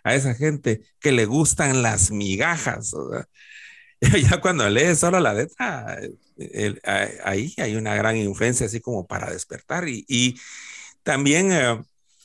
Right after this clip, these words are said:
hay que tomar en, en consideración de que Molotov es una de las bandas, eh, de habla hispana que se escuchan bastante en Europa, principalmente en Europa del Este y Rusia. De hecho, ellos tienen grabado un disco en vivo que lo grabaron en Rusia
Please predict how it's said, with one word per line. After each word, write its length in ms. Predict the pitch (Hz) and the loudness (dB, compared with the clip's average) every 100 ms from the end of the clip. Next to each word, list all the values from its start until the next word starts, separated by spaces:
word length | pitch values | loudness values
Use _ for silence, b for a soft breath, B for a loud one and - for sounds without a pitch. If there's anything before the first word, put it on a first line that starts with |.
| B B _ | B B _
hay 140 | 131 | -2
que 140 | 143 185 | 0 0
tomar 340 | 160 135 139 | 2 2 2
en, 320 | 175 151 - | 0 -2 -4
en 140 | 117 113 | -6 -4
consideración 760 | 117 113 117 110 104 101 165 | -4 -2 0 2 2 2 -2
de 140 | 202 - | -2 -4
que 120 | 127 | -6
Molotov 760 | 110 104 95 87 180 220 190 - | -4 -4 -4 0 0 0 -2 -8
es 200 | 135 - | -8 -6
una 160 | 147 143 | -4 -4
de 40 | |
las 180 | 120 104 | -2 -2
bandas, 640 | 107 110 107 101 98 - - | -2 -4 -4 -6 -6 -10 -8
eh, 460 | - 95 98 85 101 95 - | -10 -8 -8 -8 -12 -14 -10
de 160 | 104 | -4
habla 260 | 107 131 147 | -2 0 -2
hispana 440 | 123 - 170 220 | -4 -4 -4 -6
que 180 | - 117 | -8 -10
se 80 | 107 | -8
escuchan 500 | - - 117 120 104 | -10 -6 -4 -4 -4
bastante 440 | 92 - 107 107 | -6 -6 -6 -4
en 120 | 104 92 | -6 -6
Europa, 640 | 90 95 123 147 - 98 | -4 0 2 2 -2 -6
principalmente 560 | - 101 110 131 143 156 | -8 -8 -2 0 0 2
en 60 | 185 | 2
Europa 420 | 117 113 123 135 | 2 2 0 0
del 160 | 113 | 0
Este 400 | 110 147 - 220 - | 0 -2 -4 -8 -8
y 280 | 110 101 | -8 -8
Rusia. 640 | 92 87 135 247 165 104 - B B B B B B B | -10 -4 2 2 4 0 -2 B B B B B B B
De 120 | - | 0
hecho, 300 | 143 180 160 | 2 4 4
ellos 240 | 151 165 151 | 6 4 2
tienen 280 | 165 160 139 | 2 2 2
grabado 480 | 131 120 127 156 | 2 2 4 4
un 100 | 147 | 2
disco 380 | 139 143 - 131 | 0 -4 0 2
en 180 | 110 104 | 0 0
vivo 280 | 117 180 165 | 0 0 0
que 100 | 120 | -2
lo 80 | 107 | -2
grabaron 400 | 98 107 131 120 | 0 0 2 0
en 200 | 95 92 | -2 -2
Rusia 520 | - 151 190 214 165 | 0 2 0 -4 -8